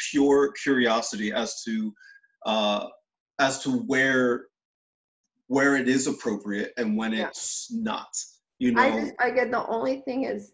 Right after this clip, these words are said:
Speaker 2: everyone deserves to be paid this, like, if it's
Speaker 1: Yes.
Speaker 2: e-, equal work, equal pay. Like, that
Speaker 1: Mm-hmm.
Speaker 2: should, that should never even be an issue.
Speaker 1: Right.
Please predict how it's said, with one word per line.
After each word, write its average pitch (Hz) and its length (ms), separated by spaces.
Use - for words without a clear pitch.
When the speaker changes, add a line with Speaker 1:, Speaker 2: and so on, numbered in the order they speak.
Speaker 2:
everyone 233 640
deserves 202 500
to - 40
be 202 220
paid 160 340
this, 160 320
like, 170 280
if 202 200
it's 202 100
Speaker 1:
Yes. - 380
Speaker 2:
e-, 220 160
equal 240 400
work, 202 480
equal 196 340
pay. 175 480
Like, 160 200
that 196 260
Speaker 1:
Mm-hmm. 233 60
Speaker 2:
should, 196 160
that 180 240
should 208 180
never 190 500
even 185 380
be 165 380
an 170 100
issue. - 380
Speaker 1:
Right. 107 260